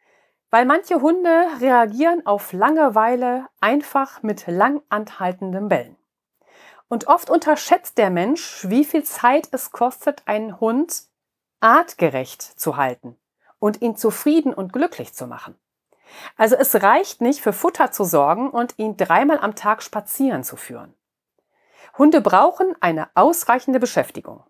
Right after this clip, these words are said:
Ja, ein ausgefülltes Leben für deinen Hund erfordert seine geistige und körperliche Auslastung.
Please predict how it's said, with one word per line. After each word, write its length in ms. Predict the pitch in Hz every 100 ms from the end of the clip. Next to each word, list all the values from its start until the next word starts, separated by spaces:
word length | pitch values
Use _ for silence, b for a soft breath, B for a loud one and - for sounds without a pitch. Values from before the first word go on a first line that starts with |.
| _
Ja, 220 | 165 254
ein 220 | - - 208
ausgefülltes 720 | 247 359 - 311 262 247 233
Leben 320 | - 240 302
für 160 | 294 196
deinen 420 | 175 190 190 -
Hund 320 | 233 311 339 -
erfordert 720 | 165 - 214 240 285 294 294
seine 420 | 175 170 160 143 _ _ _ _
geistige 800 | 151 135 139 185 - 285 277 330 440 _ _ b b b b 233
und 260 | 330 -
körperliche 600 | - 262 247 127 120 -
Auslastung. 560 | 85 - - - 113 -